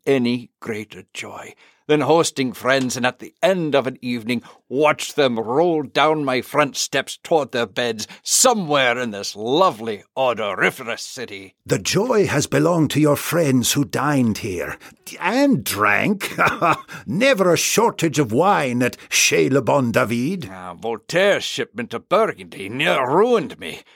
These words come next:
Speaker 1: I was obliged to give so many dinners to share it.
Speaker 2: I did my part to dry those bottles.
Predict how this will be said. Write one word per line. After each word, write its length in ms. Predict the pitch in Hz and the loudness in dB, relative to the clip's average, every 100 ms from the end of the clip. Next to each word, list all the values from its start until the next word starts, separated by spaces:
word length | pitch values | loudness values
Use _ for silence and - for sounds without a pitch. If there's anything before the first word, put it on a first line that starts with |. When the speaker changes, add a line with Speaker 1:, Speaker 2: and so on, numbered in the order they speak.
| _ - | _ -2
Speaker 1:
I 220 | 226 233 | 2 4
was 200 | 180 139 | 4 0
obliged 500 | 117 135 135 110 - | 0 2 2 0 -6
to 60 | |
give 180 | 120 135 | -6 -4
so 400 | - - 202 208 | -4 -2 0 0
many 380 | 175 196 185 160 | 0 0 0 -2
dinners 480 | - 233 240 - - | -2 -2 -2 -6 -10
to 100 | 160 | -8
share 460 | - - 285 277 214 | -6 -6 -4 -4 -6
it. 300 | - - - - | -10 -16 -10 -6
Speaker 2:
I 340 | 127 202 247 | -2 0 0
did 240 | 208 214 156 | 2 2 2
my 200 | 160 277 | 2 2
part 380 | 277 131 90 - - - | 2 0 0 -4 -8 -2
to 100 | 127 | -2
dry 400 | 104 135 127 120 | 2 2 4 4
those 280 | 113 110 80 | 4 2 0
bottles. 600 | 78 104 120 165 180 | 0 0 0 0 -2